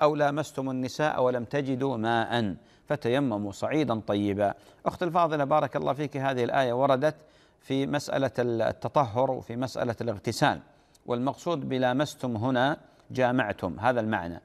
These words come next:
لامستم النساء يعني جامعتم النساء،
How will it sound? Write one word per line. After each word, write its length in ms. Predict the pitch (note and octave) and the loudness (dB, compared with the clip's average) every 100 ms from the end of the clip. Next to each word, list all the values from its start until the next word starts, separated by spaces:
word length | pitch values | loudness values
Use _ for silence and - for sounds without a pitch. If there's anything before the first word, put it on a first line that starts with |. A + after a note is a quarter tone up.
| _ _ - | _ _ -2
لامستم 640 | A2 A2+ A2 - B2 A2+ | 0 2 0 -4 -4 -2
النساء 560 | G#2+ G#2+ - C3 E3 - - _ - | -2 -2 2 2 2 -2 -14 _ -4
يعني 280 | A#2+ G2+ A2 | -2 -2 -2
جامعتم 640 | A2+ A2+ B2+ G#2+ A#2+ G#2+ | 0 0 0 -2 -4 -2
النساء، 580 | G2+ G2+ - B2 D#3 | -2 -2 2 2 2